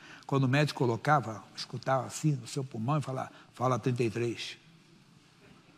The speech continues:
Só eu que passei por isso? Quem já passou por isso? Ah, pessoal da minha idade, assim, mais ou menos, né? Hoje não tem mais esse médico de família. Eu fui criado numa família muito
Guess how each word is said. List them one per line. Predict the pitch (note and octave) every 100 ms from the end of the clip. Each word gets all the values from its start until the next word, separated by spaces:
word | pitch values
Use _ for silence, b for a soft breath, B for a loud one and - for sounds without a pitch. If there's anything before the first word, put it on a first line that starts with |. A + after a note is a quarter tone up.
| - - -
Só | - F#3+
eu | A3
que | E3+
passei | C#3+ - C3
por | B2
isso? | F#3 - F3 F#3
Quem | G3
já | G3+
passou | F#3 D3 D3+
por | C#3
isso? | F#3 G#3+ - - - B B B -
Ah, | G2+ A2 C3+ C#3+ G#2+
pessoal | G#3+ G3 B3+
da | A#3
minha | D#3 B2+
idade, | A#2 C3+ C3 B2
assim, | -
mais | C3+ C3 A2+
ou | G#2+
menos, | B2+ D#3 D#3 C#3+ B2
né? | C#3+ E3+ - - - - - - - - - - B B B B B
Hoje | C3+ D3+
não | G3
tem | F3+ D3+
mais | C3+ C#3
esse | -
médico | C3+ C3
de | B2+
família. | D3 C3 B2 A#2+
Eu | D3
fui | - A#3+
criado | G#3 F3+
numa | F3
família | E3 D#3+
muito | D#3+ G#3